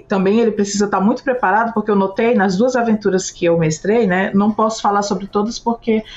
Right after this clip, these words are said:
não li todas. Eu li praticamente a sinopse e a introdução de cada uma. Mas eu percebi que, que o D M ele tá, precisa tá muito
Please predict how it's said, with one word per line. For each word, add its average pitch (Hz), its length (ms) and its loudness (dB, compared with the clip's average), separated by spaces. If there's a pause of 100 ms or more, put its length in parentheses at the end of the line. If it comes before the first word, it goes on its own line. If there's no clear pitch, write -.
(180)
não 226 240 4
li 262 200 0
todas. 170 640 0
Eu 185 120 4
li 190 400 0
praticamente 208 480 0
a 226 40 2
sinopse 202 680 0
e 196 60 4
a 190 40 2
introdução 196 540 0
de 196 100 -6
cada 196 280 0
uma. 143 340 -4 (760)
Mas 185 240 2
eu 220 40 0
percebi 233 380 0
que, 254 300 0
que - 160 -2
o 240 80 2
D 214 100 2
M 214 140 2
ele 254 100 0
tá, 277 160 0
precisa 240 340 0
tá 247 140 0
muito 220 800 2